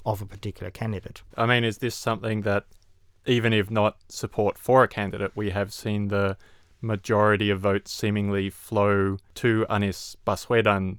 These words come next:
Speaker 2: the former education minister, former rector of a pluralist Islamic university in Indonesia. He seems to have cornered the conservative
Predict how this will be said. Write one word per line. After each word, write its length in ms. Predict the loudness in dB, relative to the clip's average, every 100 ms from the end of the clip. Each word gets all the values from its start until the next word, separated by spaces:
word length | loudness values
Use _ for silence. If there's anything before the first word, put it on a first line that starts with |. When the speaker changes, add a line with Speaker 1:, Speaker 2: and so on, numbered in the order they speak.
| -8
Speaker 2:
the 220 | -6 -6
former 320 | -4 -2 0
education 540 | -2 -6 -4 -4 -2 -4
minister, 500 | -2 -4 -4 -4 -4
former 560 | -4 -4 0 0 -2 -6 -14 -20 -18 -4
rector 420 | -4 -2 0 0
of 220 | 0 2
a 120 | 0
pluralist 600 | 0 -2 0 -2 -4 -12 -10
Islamic 420 | -8 -4 -2 -2
university 600 | -2 0 4 4 2 -2
in 80 | -2
Indonesia. 580 | -2 -2 0 2 2 0 -4 -20 -20 _ -4
He 140 | -4
seems 300 | -2 -4 -4
to 80 | -4
have 100 | -6
cornered 380 | -2 0 0 0
the 220 | 0 0
conservative 840 | -4 -4 -2 0 0 0 -2 -18